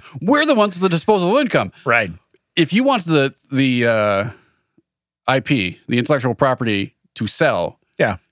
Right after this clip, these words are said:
Speaker 1: y-, you need to make it playable for the kids these days, but you need to make it visibly, like, interesting to the adults these days to be like,
Speaker 2: Correct.
Speaker 1: "Oh, I want my kid to have this. This is a toy I had.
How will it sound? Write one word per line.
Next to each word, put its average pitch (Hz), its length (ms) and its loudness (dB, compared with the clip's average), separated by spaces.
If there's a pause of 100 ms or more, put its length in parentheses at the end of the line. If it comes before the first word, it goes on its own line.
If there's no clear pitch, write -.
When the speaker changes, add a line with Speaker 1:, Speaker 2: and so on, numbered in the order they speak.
Speaker 1:
y-, 147 180 0
you 175 60 -2
need 190 140 2
to 185 60 0
make 170 160 0
it 156 120 -4
playable 160 340 0
for 120 140 -4
the 117 80 -2
kids 120 280 -2
these 117 200 -2
days, 135 240 0
but 123 80 -2
you 117 60 0
need 131 120 2
to 120 60 0
make 120 200 0
it 123 100 -2
visibly, 113 720 0
like, 104 360 -2
interesting 135 500 0
to 120 100 -4
the 110 100 -2
adults 151 380 0
these 107 180 -2
days 107 220 -2
to 120 60 -2
be 120 100 2
like, 113 180 0
Speaker 2:
Correct. 120 480 -2
Speaker 1:
"Oh, 139 80 2
I 139 80 4
want 143 160 0
my 127 120 -2
kid 123 180 -2
to 110 60 0
have 98 140 0
this. 165 220 0
This 160 240 -2
is 127 80 0
a 127 60 0
toy 139 200 2
I 196 140 0
had. 113 300 0